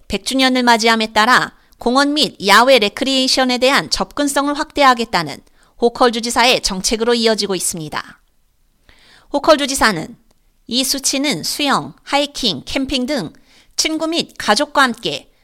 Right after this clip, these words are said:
안전하고 건강한 레크리에이션을 즐길 수 있는 장소에 대한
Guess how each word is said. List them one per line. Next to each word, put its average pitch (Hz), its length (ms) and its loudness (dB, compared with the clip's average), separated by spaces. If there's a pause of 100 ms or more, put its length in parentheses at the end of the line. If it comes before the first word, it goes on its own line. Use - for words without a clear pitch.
(100)
안전하고 240 720 2
건강한 285 520 0
레크리에이션을 277 720 0
즐길 262 340 -2
수 269 140 -4
있는 269 280 -4
장소에 262 460 0
대한 170 300 -2